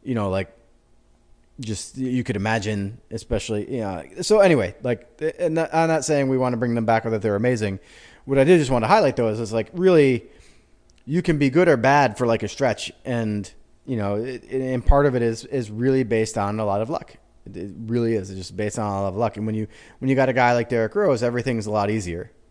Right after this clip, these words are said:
Um, and, and, you know, we saw that with, with the last group, and, you know, it's, we don't have that guy now. And so in some ways,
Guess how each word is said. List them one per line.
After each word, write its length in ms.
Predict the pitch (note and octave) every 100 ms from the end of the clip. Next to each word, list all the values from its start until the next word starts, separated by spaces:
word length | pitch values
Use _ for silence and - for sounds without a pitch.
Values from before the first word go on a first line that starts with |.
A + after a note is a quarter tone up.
| _ _ _ _
Um, 460 | - G#2 G2 F#2+ F2
and, 360 | C3+ A#2+ A2 A#2 -
and, 280 | A#2+ G#2+ G#2 _ _
you 80 | B2+
know, 80 | G2+
we 100 | A#2
saw 240 | - A2 A2
that 220 | G#2 A2
with, 260 | G#2 -
with 160 | A2+ G#2+
the 80 | F#2+
last 300 | G2 G2+ -
group, 240 | G2 A2
and, 300 | F#2+ F#2+ G2 - _ _ _ _
you 80 | -
know, 180 | F#2 F2
it's, 300 | G#2+ - - _
we 100 | B2
don't 220 | A#2 A#2+
have 160 | A#2+ G#2+
that 180 | G#2+ -
guy 160 | G2+
now. 360 | G2+ D3 D3 A#2+
And 120 | A2
so 220 | - A2+
in 160 | A2+ A2
some 180 | C#3 D3+
ways, 420 | A#2 A2 A2+